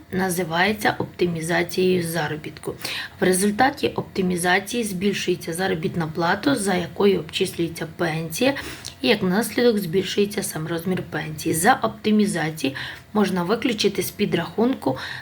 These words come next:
зарплати періоди до шістдесяти календарних місяців страхового стажу, але не більше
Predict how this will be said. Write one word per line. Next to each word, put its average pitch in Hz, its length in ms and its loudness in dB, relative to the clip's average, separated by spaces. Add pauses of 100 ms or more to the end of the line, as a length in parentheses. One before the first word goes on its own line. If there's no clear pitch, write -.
зарплати 175 760 2
періоди 190 580 4
до 190 360 4
шістдесяти 165 640 -4
календарних 170 760 -2
місяців 180 480 0
страхового 170 720 0 (500)
стажу, - 440 -4 (340)
але 240 200 6
не 233 120 2
більше 196 420 0